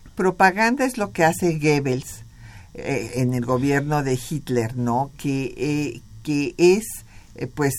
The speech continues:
manipular a la opinión pública. Aquí es la labor que, pues, tienen que hacer ustedes, los, eh, de, nuestros defensores en el exterior, que son todos los miembros del Servicio Exterior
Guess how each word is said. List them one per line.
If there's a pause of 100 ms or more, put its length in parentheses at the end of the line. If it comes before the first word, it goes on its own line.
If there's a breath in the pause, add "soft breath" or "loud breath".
manipular
a
la
opinión
pública. (320 loud breath)
Aquí
es
la
labor (120)
que,
pues,
tienen
que
hacer
ustedes,
los, (480 loud breath)
eh,
de,
nuestros
defensores
en
el
exterior,
que
son
todos
los
miembros
del
Servicio
Exterior